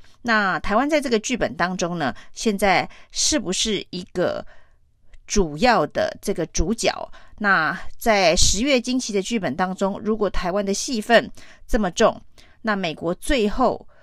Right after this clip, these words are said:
所端出来的菜是要跟台湾建交的想法，那又会对于两岸、台海之间发生什么样子的关系哦？接下来解放军的挑衅只会继续升高压力哦。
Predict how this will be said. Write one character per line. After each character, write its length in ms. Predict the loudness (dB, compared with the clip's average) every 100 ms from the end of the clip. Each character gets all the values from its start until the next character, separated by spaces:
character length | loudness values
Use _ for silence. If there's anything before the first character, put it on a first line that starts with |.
| -20 -20
所 240 | -10 -4 -2
端 260 | 2 2
出 160 | 2 0
来 140 | 0
的 100 | 0
菜 400 | -2 0 0 0 -4 -20 -16
是 300 | -4 -2 0
要 220 | 2 2 2
跟 300 | -2 -2 -4 -12 -6
台 260 | -4 -4 -2
湾 220 | -2 -2
建 300 | -4 -2 -2
交 260 | -2 -2 -2
的 180 | -4 -6
想 360 | -4 -6 -6
法， 180 | -2 -2 -2 -18 -16
那 140 | -6 0
又 160 | 0
会 160 | 0 -2
对 260 | 0 0 0
于 240 | -6 -14 -14 -12
两 180 | -2 -2
岸、 240 | 0 -2 -2 -8 -10
台 180 | -6 -4
海 220 | -4 -6
之 160 | -8
间 240 | -6 -4 -4
发 180 | -2 -2
生 220 | -4 -6
什 160 | -6
么 80 | -6
样 100 | -6
子 120 | -6
的 80 | -8
关 260 | 0 0 0
系 240 | -4 -6
哦？ 100 | -8 -2
接 100 | 0
下 140 | 2
来 120 | 2
解 220 | 2 -2
放 180 | 2 0 0
军 280 | -2 -2 -6 -14 -20 -20 -20 -4
的 300 | 0 2 2
挑 280 | 2 0 0
衅 340 | -4 -4 -4 -6 -18 -20 _ -12
只 160 | -6
会 180 | 0 0
继 200 | 0 -6
续 240 | -4 -6
升 340 | -4 -2 -2 0
高 200 | 0 0
压 240 | 2 0
力 180 | 0 -6
哦。 80 | -8